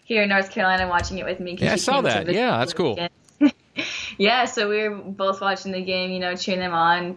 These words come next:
Speaker 1: texting a couple of them before, and yeah, I'm one of their biggest fans. So,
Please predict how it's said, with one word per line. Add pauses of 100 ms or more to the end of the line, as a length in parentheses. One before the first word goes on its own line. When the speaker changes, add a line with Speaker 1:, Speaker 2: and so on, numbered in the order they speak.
Speaker 1:
texting
a
couple
of
them
before,
and (580)
yeah,
I'm (140)
one
of
their
biggest
fans.
So,